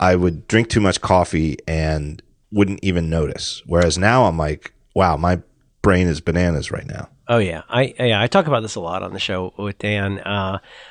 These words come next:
Speaker 2: I, I mean, I, I have to be very circumspect about so-, something I, that sounds un-, unbelievable to me now, which is that I have to be very careful about how much caffeine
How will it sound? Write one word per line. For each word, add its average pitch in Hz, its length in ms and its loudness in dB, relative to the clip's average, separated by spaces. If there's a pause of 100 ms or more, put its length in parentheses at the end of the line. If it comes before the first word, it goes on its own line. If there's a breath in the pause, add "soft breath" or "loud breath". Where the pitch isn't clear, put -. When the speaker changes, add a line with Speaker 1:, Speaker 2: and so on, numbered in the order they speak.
(140 loud breath)
Speaker 2:
I, 127 200 2
I 127 100 2
mean, 120 160 4
I, 120 380 2 (240)
I 117 60 0
have 143 140 2
to - 60 -14
be 117 120 -2
very 131 360 4
circumspect 113 680 -2
about 101 640 -2
so-, - 180 -4
something 143 320 -2
I, 120 80 0
that 131 240 -4
sounds 147 500 2 (100)
un-, 175 680 -4 (240)
unbelievable 220 480 4
to - 140 -6
me 107 100 2
now, 85 220 -4 (320 loud breath)
which 127 160 -2
is 131 100 0
that 156 180 4
I 147 120 2
have 165 200 0
to 170 80 -4
be 165 100 2
very 123 240 2
careful 117 480 0
about 117 340 -2 (200)
how 147 160 0
much 165 200 2
caffeine 117 640 0